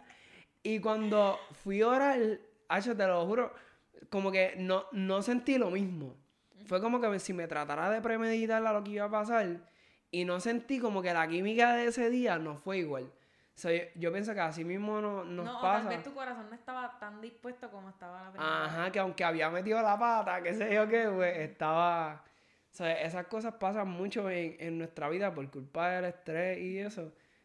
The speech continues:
Speaker 2: Nos queremos adelantar a las cosas de
Speaker 1: Ujú.
Speaker 2: que, que estamos viviendo.
Speaker 1: Sí, y hay veces, tú, audiencia que me estás viendo...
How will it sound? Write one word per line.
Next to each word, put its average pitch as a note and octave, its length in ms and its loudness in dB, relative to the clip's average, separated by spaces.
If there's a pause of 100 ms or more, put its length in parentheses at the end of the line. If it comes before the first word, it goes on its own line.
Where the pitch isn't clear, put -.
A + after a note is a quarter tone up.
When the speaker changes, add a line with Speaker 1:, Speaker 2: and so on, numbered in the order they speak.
(100)
Speaker 2:
Nos D#3+ 180 -6
queremos D3+ 380 -2
adelantar D3 640 0
a D3 240 0
las B2 160 -8
cosas A#2 420 -16 (160)
de C3+ 400 -12
Speaker 1:
Ujú. - 80 -20
Speaker 2:
que, B2+ 440 -8
que A#2 80 -14
estamos A#2 360 -12
viviendo. A#2 400 -12 (240)
Speaker 1:
Sí, A3+ 240 -18
y G#3 80 -18
hay G#3+ 120 -14
veces, A3+ 300 -14 (480)
tú, B3+ 200 -14
audiencia A3 500 -14
que A3+ 140 -16
me A3+ 60 -16
estás G#3+ 540 -10
viendo... A3 560 -14